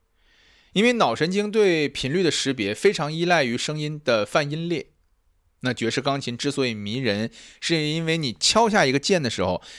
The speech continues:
它会引发无数细微的谐波震动，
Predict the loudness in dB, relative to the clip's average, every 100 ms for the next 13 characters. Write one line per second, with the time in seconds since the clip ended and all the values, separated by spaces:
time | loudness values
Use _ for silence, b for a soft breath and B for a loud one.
0 | B 2 2 2 0 -4 -2 2 2 2
1 | -2 0 0 2 0 0 2 2 2 -2
2 | -2 0 0 0 -4 -6 -10 -12